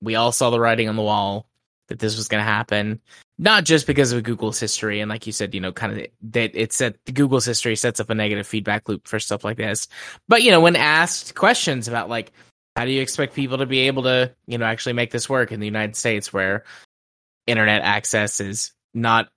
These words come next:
as universal as it should be, nor are the speeds good, they would say things like, like, uh, they would say things along the lines of, "Well, we expect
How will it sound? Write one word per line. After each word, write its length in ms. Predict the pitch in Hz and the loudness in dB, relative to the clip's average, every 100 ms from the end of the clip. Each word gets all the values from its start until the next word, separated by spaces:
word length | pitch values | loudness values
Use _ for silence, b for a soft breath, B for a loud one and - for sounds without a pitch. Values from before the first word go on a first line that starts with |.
| - | -2
as 180 | 117 110 | 0 2
universal 580 | 113 104 110 113 117 | 0 2 0 2 -2
as 100 | 98 107 | -2 -4
it 80 | |
should 220 | - 123 101 | -2 -2 2
be, 320 | 113 110 107 B B | 2 2 0 B B
nor 300 | 113 120 120 | 0 4 6
are 140 | 123 104 | 6 4
the 100 | 104 | 2
speeds 420 | - 123 113 - | 2 4 2 4
good, 280 | 117 110 110 | 4 4 6
they 100 | 123 | 4
would 140 | 113 | 4
say 180 | - 110 | 0 -2
things 260 | - 113 107 | 0 -4 -2
like, 160 | 113 190 | 0 4
like, 280 | 190 175 _ _ _ - | 4 2 _ _ _ 0
uh, 220 | 127 117 | 2 4
they 80 | 120 | 2
would 120 | 120 | 2
say 100 | 120 | 0
things 220 | 120 107 | -2 -2
along 140 | 117 110 | -2 -2
the 60 | |
lines 280 | 104 107 107 | 0 -2 -2
of, 180 | 107 - B B _ - | -8 -8 B B _ 2
"Well, 200 | 294 233 | 2 4
we 160 | 240 | 4
expect 520 | 208 - 208 175 - | 4 4 4 2 0